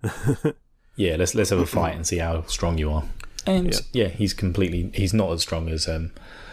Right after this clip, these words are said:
Speaker 2: um, uh, Satoru, I think his name is.
Speaker 1: <laughs> Yeah, so, uh, he, he's impressed that he's able to, like, control the power. But he tells him, I think it's at this point, I can't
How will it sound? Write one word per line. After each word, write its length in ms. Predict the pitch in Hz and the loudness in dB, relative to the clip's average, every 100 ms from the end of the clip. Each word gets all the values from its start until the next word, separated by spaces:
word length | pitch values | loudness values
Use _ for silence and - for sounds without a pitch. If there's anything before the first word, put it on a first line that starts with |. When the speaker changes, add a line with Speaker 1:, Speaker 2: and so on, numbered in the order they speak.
| - - - - | -18 -16 -8 0
Speaker 2:
um, 380 | 76 76 78 - - - - - | 2 2 0 -4 -12 -20 -20 -8
uh, 160 | 85 82 - | -6 -4 -2
Satoru, 580 | - 90 - 78 73 | 0 -2 -4 -6 -4
I 20 | 73 | -6
think 180 | 82 76 | -6 -6
his 100 | 80 | -4
name 180 | 78 | -4
is. 140 | 80 - - - _ _ - - 180 - | -4 -6 -12 -20 _ _ -16 -6 -4 -2
Speaker 1:
<laughs> 280 | - - 139 _ _ - - 165 160 131 - | -4 -6 -14 _ _ -20 -18 -14 -14 -16 -6
Yeah, 320 | 110 98 92 - | -2 -2 -4 -8
so, 320 | - 123 117 | 2 4 6
uh, 420 | 110 117 113 101 | 6 4 4 2
he, 360 | 101 135 131 117 | 0 0 2 0
he's 180 | 127 117 | 0 -2
impressed 420 | 107 110 101 - | -2 0 0 -2
that 80 | 98 | -4
he's 140 | 95 | -2
able 240 | 101 92 | -2 -2
to, 100 | 95 | -2
like, 300 | 92 90 85 | -2 -4 -8
control 400 | - 92 - 98 | -8 -10 -6 -6
the 320 | 98 98 95 92 _ _ _ _ _ | -4 -6 -6 -10 _ _ _ _ _
power. 640 | - 104 98 101 104 101 - _ _ _ _ _ _ _ _ - | -6 -4 -4 -4 -6 -8 -14 _ _ _ _ _ _ _ _ 0
But 140 | 110 | 2
he 100 | 120 | 2
tells 520 | 113 120 110 - - | 2 4 2 0 -12
him, 440 | - 113 107 104 104 | -6 -4 -4 -6 -4
I 80 | 120 | -4
think 240 | - 220 | -2 -2
it's 160 | 160 135 | -2 -2
at 100 | 107 | -2
this 180 | 104 - | -2 -4
point, 340 | - 90 87 | -6 -6 -6
I 40 | - | -4
can't 140 | 175 | -2